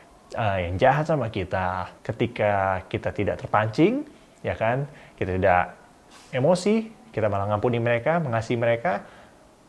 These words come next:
oh, mereka bisa berubah. Who never know? Kadang-kadang orang-orang yang jahatin kita itu, ya pasti, I'm sure mereka punya luka lama yang belum selesai di masa lalunya gitu. Jadi dirinya tuh kayak penuh dengan amarah. Tahu kan?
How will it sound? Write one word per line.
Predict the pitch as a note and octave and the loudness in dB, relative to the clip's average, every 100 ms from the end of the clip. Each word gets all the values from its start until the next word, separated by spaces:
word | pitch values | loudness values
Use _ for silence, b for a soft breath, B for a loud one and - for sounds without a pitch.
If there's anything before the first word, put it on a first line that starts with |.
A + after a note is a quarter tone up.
| - | -10
oh, | - | -6
mereka | G2 A2+ B2+ | -2 0 0
bisa | G#2 | 0
berubah. | G2 F2+ - - - | 0 -2 -4 -6 4
Who | G#3+ | 8
never | C4 | 10
know? | C3+ G2 G#2 - | 8 4 0 0
Kadang-kadang | - A#2 B2 D#3+ | 2 4 4 6
orang-orang | C#3 A#2+ A2+ A2 A2 | 6 6 4 2 2
yang | G#2+ | 0
jahatin | G#2 A2 | 0 -4
kita | - A2 | 0 0
itu, | G#2 D#3 D#3 C#3 B B B B _ _ | 2 4 4 2 B B B B _ _
ya | - G2 | -2 0
pasti, | G2 F#2 - D3+ A2 F2 - - | 0 -2 4 4 4 0 -8 -6
I'm | G#2 G2+ | -4 -4
sure | - D#3+ B2+ G#2 G#2 | 4 8 8 8 2
mereka | A2 F#2+ - | -2 0 0
punya | - G#2+ G2 F#2+ F#2+ - - - - | 0 0 0 0 -2 -6 -20 -10 6
luka | C3+ C#3+ - C3+ A2 G#2 A#2 | 8 8 8 8 8 6 4
lama | A#2+ D3+ F#3 A2 G#2+ - - | 8 8 8 2 0 -10 -2
yang | A2 A2+ | 0 2
belum | A2 G2+ | 2 0
selesai | A#2+ - A#2+ B2+ | -4 2 2 4
di | A2 | 0
masa | G2+ - G2 | -2 0 2
lalunya | F#2+ A#2+ A2 F#2+ | 2 2 0 -4
gitu. | G2+ - - B B B | -8 -12 -16 B B B
Jadi | A2+ D#3 | 4 6
dirinya | C#3 B2+ B2+ E3+ | 8 8 6 4
tuh | F3+ | 6
kayak | B2+ F2+ - | 6 6 4
penuh | C#3 D#3+ C#3 | 4 6 4
dengan | A2+ G2+ G#2 - - - | 2 0 -2 -6 -16 -12
amarah. | G#2+ G2+ G2+ F#2+ - B B - | -8 -2 0 0 -2 B B -4
Tahu | - B2 C3 | 4 6 6
kan? | G2+ | 4